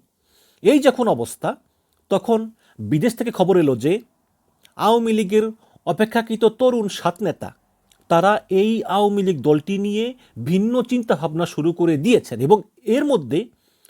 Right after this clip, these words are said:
শেখ পরিবারের একজন সদস্যও রয়েছেন। এখন দেখি আমরা তারা আসলে ঠিক কী করে, তারা আসলে ওই হাসিনাকে,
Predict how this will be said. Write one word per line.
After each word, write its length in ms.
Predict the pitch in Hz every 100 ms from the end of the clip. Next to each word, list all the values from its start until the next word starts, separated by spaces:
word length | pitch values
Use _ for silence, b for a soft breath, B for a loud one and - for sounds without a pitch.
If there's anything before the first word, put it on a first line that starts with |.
| -
শেখ 320 | - 226 226 -
পরিবারের 340 | 254 233 220
একজন 240 | 190 156 208
সদস্যও 520 | 139 156 - 208 214
রয়েছেন। 360 | 107 107 - - _ _ _ _ _ _ _ _ _ _ _ _ _ _ _ _ _ -
এখন 220 | 156 123
দেখি 300 | 151 - 262
আমরা 280 | 233 233 277 _ _ _ -
তারা 200 | 156 156
আসলে 280 | - 160
ঠিক 260 | 160 175 - _
কী 160 | 311 311
করে, 280 | - 101 - _ _ -
তারা 200 | 151 180
আসলে 300 | - 190 190
ওই 260 | 185 175 170 b b b
হাসিনাকে, 680 | - - 226 220 214 208